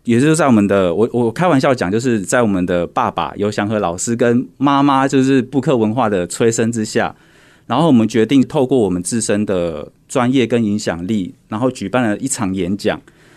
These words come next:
那布克文化也决定就是说要将这场演讲呢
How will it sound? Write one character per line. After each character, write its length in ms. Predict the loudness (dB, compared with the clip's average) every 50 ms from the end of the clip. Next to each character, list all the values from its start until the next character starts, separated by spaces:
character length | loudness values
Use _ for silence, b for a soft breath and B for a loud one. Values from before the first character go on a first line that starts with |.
| b b b -4
那 100 | -4 0
布 160 | 0 0 2
克 180 | 2 4 4 4
文 160 | 4 2 2
化 160 | 2 2 2
也 140 | 2 0 0
决 180 | 0 0 0
定 180 | 2 2 2 2
就 140 | 2 2 0
是 100 | -2 -2
说 200 | 0 0 2 2
要 260 | 2 2 0 -2 -4 -8 _ _ -6
将 200 | -2 0 0 2
这 120 | 0 0
场 200 | 0 0 0 2
演 180 | 2 2 2 2
讲 240 | 2 0 0 0
呢 300 | 0 -2 -2 -4 -6 -8